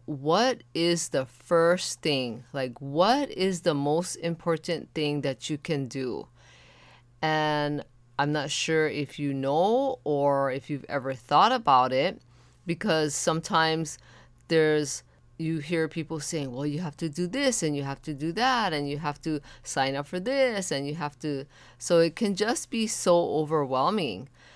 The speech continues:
But the thing that I wanna focus on is that first thing, what your priority should be, is to really define your message. What is it that you are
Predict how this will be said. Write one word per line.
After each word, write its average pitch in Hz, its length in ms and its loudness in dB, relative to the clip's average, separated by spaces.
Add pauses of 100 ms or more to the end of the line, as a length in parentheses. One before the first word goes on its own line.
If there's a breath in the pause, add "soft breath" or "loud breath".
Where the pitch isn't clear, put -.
(600 loud breath)
But 156 340 2 (100)
the 143 360 -2 (120)
thing 269 260 2
that 214 140 0
I 190 160 2
wanna 165 420 0
focus - 640 -2
on 135 340 2
is 180 400 -2
that 151 400 4
first - 580 0
thing, 131 380 -2
what 131 240 -4
your 190 100 -2
priority 156 680 -2
should 131 360 -10
be, 160 380 -4 (400 loud breath)
is 165 280 0
to 170 200 -2
really 214 460 0
define 185 720 0
your 175 160 2
message. 131 880 -2 (720 soft breath)
What 185 540 0 (120)
is 220 320 2
it 127 260 -2
that 147 200 0
you 170 460 -6
are 139 440 2